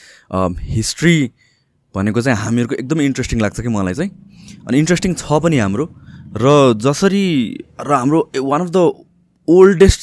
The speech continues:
civilization नै भन्नु पऱ्यो नि, धेरै पुरानो छ हामीहरूको रेकर्डेड हिस्ट्रीहरू। र जुन बेलादेखि civilization as a humans हामीहरू जसरी सोसाइटी फर्म गर्न थाल्छौँ, त्यो बेलादेखि हामीहरूको कल्चर ट्रेडिसनहरू some sort of वेमा बिल्ड हुँदै जान्छ के। हामीहरूको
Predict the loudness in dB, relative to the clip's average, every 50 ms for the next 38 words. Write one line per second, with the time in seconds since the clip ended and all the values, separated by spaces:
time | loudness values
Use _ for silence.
0 | -4 -4 -4 0 2 2 2 2 0 -2 -6 -6 -4 -2 0 0 0 0 0 0
1 | -2 -2 -2 -2 -2 -4 -4 -6 -6 -4 -4 -4 -4 -2 -2 0 0 0 0 -2
2 | -4 -4 -6 -6 -6 -8 -8 -8 -8 -6 -6 -4 -4 -4 -4 -6 -8 -10 -10 -8
3 | -6 -6 -6 -6 -8 -10 _ -20 -20 -20 -20 -20 -20 -20 _ _ _ _ -2 -2
4 | -2 -2 -2 -2 0 2 2 4 4 2 2 2 2 0 0 -2 -4 -4 -4 -2
5 | -2 0 2 2 2 0 -2 -6 -6 -6 -6 -4 -4 -4 -4 -6 -8 -6 -4 -4
6 | -4 -4 -2 -2 0 0 0 0 -2 -2 -4 -6 -4 -2 -2 -2 -2 -4 -4 -4
7 | -4 -6 -6 -6 -8 -8 -10 -10 -10 -12 -8 -6 -6 -6 -6 -8 -10 -8 -8 -8
8 | -6 -6 -8 -8 -8 -10 -10 -10 -12 -10 -10 -12 -14 -14 _ -20 -20 -20 -20 _
9 | _ _ -4 -2 0 2 4 4 2 2 0 0 0 0 0 0 -2 -4 -6 -8
10 | -10 -10 -6 -4 -4 -2 -2 -4 -4 -4 -4 -4 -4 -4 -6 -6 -6 -6 -6 -8
11 | -10 -12 -10 -6 -4 -4 -4 -4 -4 -2 -2 -2 -2 -2 -4 -6 -8 -12 -20 _
12 | _ _ _ _ _ -2 0 0 2 0 0 2 4 4 4 4 2 -2 -6 -6
13 | -4 -2 -2 -2 -2 -4 -4 -6 -8 -10 -12 -14 -16 _ _ _ _ _ _ _
14 | _ -12 -8 -4 -2 0 0 0 0 -2 -2 0